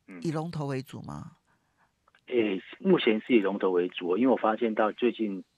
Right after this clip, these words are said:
Speaker 1: 最近这十天，其实外资在买超全指股的比重上，电子跟非电子股各占百分之五十，
Speaker 2: OK。
Speaker 1: 然后他们也都开始敲一些传产股的全指，包括像远东新啊、台塑集团等等。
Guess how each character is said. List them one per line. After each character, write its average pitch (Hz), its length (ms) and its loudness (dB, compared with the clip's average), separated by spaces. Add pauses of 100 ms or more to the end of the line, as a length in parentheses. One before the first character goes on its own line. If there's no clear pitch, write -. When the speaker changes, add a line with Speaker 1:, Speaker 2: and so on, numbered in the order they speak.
Speaker 1:
最 117 220 -4
近 110 260 -4
这 104 220 0
十 87 300 -8
天， 95 300 -6
其 95 160 -10
实 92 240 -6
外 104 340 -2
资 95 220 -12
在 101 180 -4
买 82 300 -10
超 92 360 -6 (340)
全 95 240 -6
指 104 200 -10
股 85 200 -8
的 80 200 -12
比 73 160 -16
重 90 260 -8
上， 87 260 -6 (400)
电 120 220 -2
子 87 160 -8
跟 107 200 -2
非 104 200 0
电 98 220 0
子 - 180 -12
股 - 180 -8
各 95 200 -4
占 82 180 -8
百 69 160 -8
分 80 200 -14
之 - 120 -20
五 73 200 -18
十， - 300 -12 (280)
Speaker 2:
OK。 131 120 -12
Speaker 1:
然 92 120 -6
后 104 240 6
他 107 120 -2
们 101 160 -2
也 85 60 -4
都 104 180 2
开 101 220 -2
始 92 180 -12
敲 92 300 -6
一 98 100 -4
些 92 200 -6
传 87 240 -8
产 90 200 -8
股 80 180 -10
的 76 180 -10
全 80 280 -10
指， 78 280 -20
包 85 160 -16
括 92 100 -10
像 90 220 -8
远 71 140 -14
东 92 220 -14
新 92 240 -12
啊、 82 280 -6
台 - 180 -10
塑 92 180 -4
集 - 140 -16
团 - 220 -14
等 - 140 -20
等。 - 140 -18